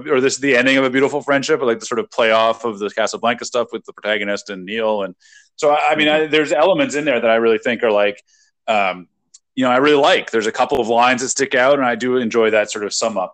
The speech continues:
Speaker 1: uh, for the, you know, the sort of, for a movie that is so kind of complex and convoluted,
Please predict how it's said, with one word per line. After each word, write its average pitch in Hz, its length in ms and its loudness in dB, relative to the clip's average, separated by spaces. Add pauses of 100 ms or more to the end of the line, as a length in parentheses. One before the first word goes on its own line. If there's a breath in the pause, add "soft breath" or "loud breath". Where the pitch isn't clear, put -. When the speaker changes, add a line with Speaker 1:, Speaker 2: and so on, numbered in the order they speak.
Speaker 1:
uh, 98 400 -2 (140)
for 107 100 -4
the, 95 140 -6
you 101 100 -10
know, 95 140 -6
the 92 80 -8
sort 95 200 -6
of, 95 100 -10 (280 soft breath)
for 170 140 0
a - 20 0
movie 190 220 4
that 151 120 2
is 143 160 0
so 147 200 2
kind 131 160 2
of 120 80 -2
complex 117 480 -2
and 110 80 -10
convoluted, 113 600 0